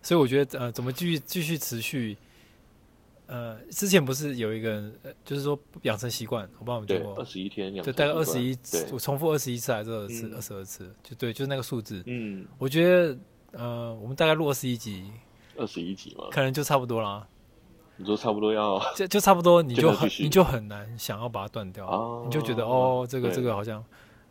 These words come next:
Speaker 1: 像有些人运动不是就是一开始不想运动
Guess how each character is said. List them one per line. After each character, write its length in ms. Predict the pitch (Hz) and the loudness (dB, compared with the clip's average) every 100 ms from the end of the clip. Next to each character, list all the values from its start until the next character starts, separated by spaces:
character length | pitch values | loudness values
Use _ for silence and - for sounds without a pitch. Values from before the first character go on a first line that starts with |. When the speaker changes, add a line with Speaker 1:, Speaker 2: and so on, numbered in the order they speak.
| - | 0
Speaker 1:
像 200 | 160 131 | 0 2
有 60 | |
些 140 | 107 139 | 0 -2
人 100 | 135 | -2
运 100 | 127 | -2
动 160 | 120 | -2
不 80 | 107 | -4
是 140 | 117 | -6
就 80 | 117 | -6
是 240 | 113 110 104 - - - _ - - - | -4 -4 -6 -12 -20 -20 _ -20 -20 -8
一 80 | |
开 120 | 143 131 | 0 0
始 60 | |
不 140 | 101 117 | 0 -4
想 180 | 101 | -6
运 80 | 107 | -6
动 200 | 107 95 | -8 -10